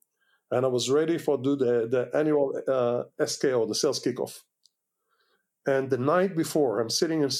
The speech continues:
in Silicon Valley, and I hit, I realized the problem is not with them, the problem is with me. Because if I want them to do this and this and this and this, I have to change everything. I have to adjust to them, not adjust them to me.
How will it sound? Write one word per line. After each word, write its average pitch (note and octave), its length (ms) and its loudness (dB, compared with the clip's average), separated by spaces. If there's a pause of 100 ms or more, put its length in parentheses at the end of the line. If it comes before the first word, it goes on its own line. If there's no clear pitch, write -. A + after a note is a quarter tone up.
(120)
in C3+ 80 0
Silicon D#3+ 460 -2
Valley, C#3 280 2
and B2+ 120 0
I - 40 0
hit, D#3 240 -4 (300)
I B2+ 200 -2
realized C#3 560 0
the A2+ 80 -4
problem F#3 300 -2
is - 140 -16
not C#3 160 -4
with A2 120 -2
them, C3 120 0
the G2+ 80 -4
problem B2+ 240 -2
is G2 120 -4
with G#2 220 -8
me. B2+ 140 -4 (840)
Because B2 280 -2
if A#2+ 220 -4
I E3 180 4
want F3 300 0
them D3 200 2
to - 200 -18
do F3 100 2
this F3 240 0
and C#3+ 100 0
this D#3+ 140 0
and D3 140 0
this D3+ 140 -2
and B2+ 100 0
this, E3+ 160 2
I C3+ 60 2
have C3+ 100 -2
to B2+ 80 -2
change A#2+ 260 0
everything. A#2+ 440 -2 (920)
I D#3+ 120 2
have A#3+ 160 -2
to F3 100 2
adjust D3 380 0
to - 40 -2
them, C3 280 -2 (200)
not D3+ 320 -2
adjust C#3 320 0
them B2+ 200 -2
to A#2 100 -4
me. B2+ 240 -2